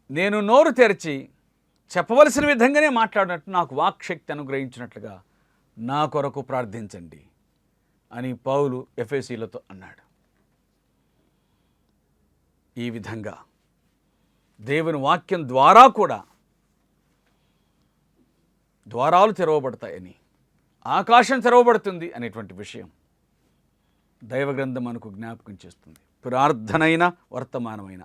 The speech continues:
అవి దేవునివి. దేవుని క్రియలు దేవుని కార్యాలు జరిగిస్తాయి, దేవునివి దేవుని కార్యాలను జరిగిస్తాయి. అందుచేత మనల్ని మనం మన ప్రభువునకు సంపూర్ణంగా అప్పగించుకొని ప్రార్థనలో కొనసాగాలి అనేటువంటి విషయం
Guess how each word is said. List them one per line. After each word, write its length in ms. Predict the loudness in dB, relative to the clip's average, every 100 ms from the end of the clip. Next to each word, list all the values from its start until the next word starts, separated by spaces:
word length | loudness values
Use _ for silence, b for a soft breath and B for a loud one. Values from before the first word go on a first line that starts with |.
| -18
అవి 140 | -14 -8
దేవునివి. 500 | -6 -6 -8 -18 _ _ _ _ _ _ _ _ _ _ _
దేవుని 600 | -20 -10 -4 -2 -2 -4
క్రియలు 400 | -6 -4 -2 -4
దేవుని 360 | -6 -6 -6 -8
కార్యాలు 520 | -8 -6 -8 -12 -18 _ _ _ _ _ _
జరిగిస్తాయి, 640 | -20 -18 -18 -20 -20 -20 _ -20
దేవునివి 680 | -12 -4 -2 0 0 0 0
దేవుని 380 | 4 2 2 -2
కార్యాలను 460 | -4 -4 -6 -10
జరిగిస్తాయి. 580 | -16 -20 -20 -20 -20 -20 _ _ _ _ _ _ _ _ _ _ _ _ _ _ _
అందుచేత 340 | -16 -10 -8 -6
మనల్ని 360 | -6 -6 -6
మనం 220 | -8 -12 -18 _ _ _ _ _
మన 140 | -16 -14
ప్రభువునకు 540 | -10 -8 -6 -8 -10
సంపూర్ణంగా 580 | -12 -12 -8 -8 -8 -12
అప్పగించుకొని 640 | -14 -16 -18 -18 -20 _ _ _ _ _ _ _ _ _ _ _ -14
ప్రార్థనలో 580 | -6 -6 -6 -8 -6 -6
కొనసాగాలి 760 | -6 -6 0 0 0 -2 -6
అనేటువంటి 400 | -10 -12 -12 -14
విషయం 380 | -16 -12 -12